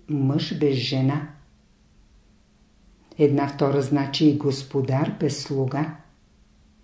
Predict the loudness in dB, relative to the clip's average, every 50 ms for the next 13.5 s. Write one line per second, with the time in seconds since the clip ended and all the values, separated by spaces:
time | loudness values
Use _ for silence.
0 | _ _ _ _ _ _ _ _ _ _ _ _ _ _ _ -20 _ _ _ _
1 | 4 6 8 8 8 6 6 0 0 0 2 4 6 6 4 4 2 0 0 0
2 | 0 -2 -4 0 4 6 6 6 4 2 -2 0 0 2 2 2 0 0 0 2
3 | 2 4 4 4 4 2 0 -8 -18 -20 -20 -14 -6 -2 0 0 0 0 -2 -4
4 | -4 -2 -2 -2 -2 -2 -2 -4 -4 -8 -12 -18 -20 -20 _ _ -20 -20 _ _
5 | _ _ -20 -20 _ -20 -20 -20 _ -20 -20 -20 -20 -20 -20 -20 -20 _ -20 -20
6 | -20 _ _ -20 _ _ _ _ _ _ _ _ _ -20 -20 -20 -20 -20 -20 -20
7 | 0 2 2 4 4 4 2 4 4 4 4 4 2 4 6 8 8 8 6 4
8 | -4 -10 -8 -4 -2 2 4 4 4 2 0 -2 0 0 -2 -4 -6 -12 -20 -20
9 | _ _ _ -20 -20 -20 -20 _ _ _ _ _ -20 -20 -20 _ _ -20 -20 -20
10 | _ _ -20 -20 -20 _ -20 -6 -4 -2 0 2 2 2 0 0 -2 -2 -2 -2
11 | 0 0 0 0 0 -2 -4 -6 -12 -18 -20 -20 _ _ _ -20 _ _ _ _
12 | _ _ _ _ _ _ -20 -2 2 2 2 4 4 2 2 4 4 4 4 4
13 | 2 2 2 4 6 6 6 4 2 -2